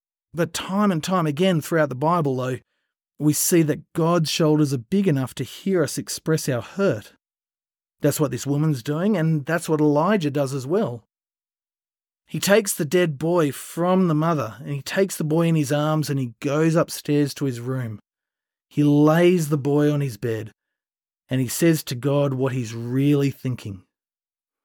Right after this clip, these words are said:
Verse twenty says, "He cried to the Lord, 'O Lord my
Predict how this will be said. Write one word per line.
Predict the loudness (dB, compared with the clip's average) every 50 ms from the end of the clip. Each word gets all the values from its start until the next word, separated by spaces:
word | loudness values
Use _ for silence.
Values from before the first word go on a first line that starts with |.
| _ _ _ _ _ _ _ _
Verse | 2 4 4 4 2
twenty | -2 -2 0 0 0 0
says, | 0 0 0 0 0 -2 -4 -8 -12 _ _ _ _ _ _ _ _ _ _ _ _ _ _ _ _ _ _ _ _ _ _ _ _ _ _ _ _ _ _ _ _
"He | _ -14 -14 -12
cried | -12 -10 -6 -2 -2 0 0 0 0 -2 -4
to | -6 -10
the | -10 -8
Lord, | -8 -6 -6 -6 -6 -6 -8 -8 -10 _ -4
'O | 0 4 4 4 4 4
Lord | 4 2 2 2 0 2 4 4 6 6 6 6 6 4 2 0
my | -4 -4 -4 -2 -2 -4 -4 -4 -6 -8 -12